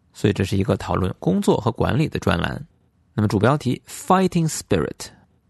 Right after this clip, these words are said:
那么这个呢是一个现成的说法啊，表示一种不屈不挠的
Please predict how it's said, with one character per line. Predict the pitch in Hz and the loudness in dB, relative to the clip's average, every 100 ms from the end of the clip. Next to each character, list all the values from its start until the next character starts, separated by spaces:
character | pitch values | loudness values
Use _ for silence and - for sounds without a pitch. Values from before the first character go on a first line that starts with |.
| _ | _
那 | - | -2
么 | 104 | 0
这 | 107 175 | 2 2
个 | |
呢 | 120 101 | 4 2
是 | 113 | 2
一 | 113 | 2
个 | 107 | 2
现 | - 175 107 | 2 0 2
成 | 101 | 2
的 | 120 | 2
说 | 156 156 | 2 2
法 | 92 | 0
啊， | - 87 87 | -2 -4 -2
表 | 90 87 | -2 -2
示 | - | -2
一 | 87 | -2
种 | 87 82 - | 0 -4 0
不 | 156 123 | 2 2
屈 | - - 151 | 0 0 0
不 | 156 147 113 | 2 2 2
挠 | 92 87 | 4 4
的 | 98 90 | 4 2